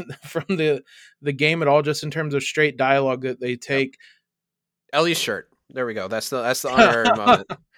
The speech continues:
Speaker 1: Yeah,
Speaker 2: Yes,
Speaker 1: that
Speaker 2: we're, we're grasping at straws here. Yeah, I, it's probably laying down the ground rules. Uh, I think that was a good conversation to include the way they did it.
Speaker 1: I will say briefly about video game moment. Uh, <laughs> I did have the thought the second time watching this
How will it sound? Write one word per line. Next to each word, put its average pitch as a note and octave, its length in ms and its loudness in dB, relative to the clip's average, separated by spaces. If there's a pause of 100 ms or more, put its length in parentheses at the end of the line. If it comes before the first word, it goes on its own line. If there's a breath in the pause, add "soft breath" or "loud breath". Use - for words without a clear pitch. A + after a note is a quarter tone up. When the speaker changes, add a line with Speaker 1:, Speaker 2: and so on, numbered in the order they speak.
(140 soft breath)
Speaker 1:
Yeah, A#2+ 160 2
Speaker 2:
Yes, B2+ 80 2
Speaker 1:
that C#3 120 4
Speaker 2:
we're, C#3+ 200 0
we're C#3 140 -2
grasping D3 340 2
at B2+ 100 2
straws A#2+ 320 -2
here. G#2 140 -2
Yeah, B2+ 180 -2
I, E3+ 180 -2
it's D#3+ 140 -4
probably D#3 520 2
laying B2 260 -2
down A#2 140 -2
the A2 60 -6
ground G2+ 260 -6
rules. G2+ 540 -12
Uh, F#2 200 -10
I F2+ 60 -12
think G#2 180 -16
that G2+ 40 -10
was F#2+ 120 -12
a F#2 40 -20
good F#2 160 -18
conversation F#2 640 -20
to F2+ 220 -18
include F2 340 -20
the E2+ 80 -20
way D2+ 140 -20
they D#2 60 -20
did - 100 -20
it. D2+ 400 -20 (360 loud breath)
Speaker 1:
I D3+ 100 0
will F#3 200 6
say F#3 280 4
briefly D#3+ 440 -2
about C3+ 320 2
video C#3 320 -2
game C#3 220 -4
moment. C#3+ 380 -4 (680 soft breath)
Uh, B2+ 380 4 (440)
<laughs> - 560 -10
I F3 120 -4
did D#3 260 0
have E3+ 140 2
the D#3 100 -2
thought C#3+ 320 2
the C#3 80 -8
second C3+ 320 -4
time C#3 220 -2
watching C3 400 -2
this D3 280 -6